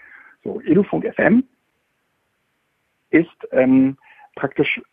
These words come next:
ein, ein Aggregator, kannst du sagen. Ähm, man kann, der, der hat ein eigenes Feed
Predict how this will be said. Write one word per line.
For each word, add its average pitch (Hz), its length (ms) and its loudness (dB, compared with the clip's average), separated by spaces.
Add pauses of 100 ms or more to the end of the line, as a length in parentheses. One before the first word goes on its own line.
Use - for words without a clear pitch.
ein, 113 840 0 (140)
ein 117 180 0
Aggregator, 190 720 -4
kannst - 300 -12
du 156 80 -12
sagen. 185 500 -4 (540)
Ähm, 147 640 0
man 117 240 -2
kann, 139 400 -2
der, 139 140 0
der 117 180 -6
hat 143 140 -4
ein 254 60 -4
eigenes 113 340 -2 (100)
Feed 226 220 2